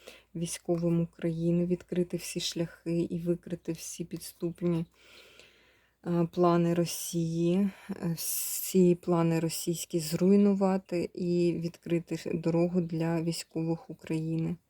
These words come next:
Буде так, буде так, буде так. Більше немає змоги Росія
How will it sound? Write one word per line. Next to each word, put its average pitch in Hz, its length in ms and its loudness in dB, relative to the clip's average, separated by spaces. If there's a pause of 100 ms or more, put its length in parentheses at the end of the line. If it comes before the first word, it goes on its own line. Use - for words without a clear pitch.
(140)
Буде 165 380 0
так, 175 300 -2
буде 165 400 -4
так, 170 280 -4
буде 175 320 -4 (100)
так. 165 200 -10 (2250)
Більше 170 320 -10
немає 160 480 -6
змоги 160 540 -4
Росія 175 720 -4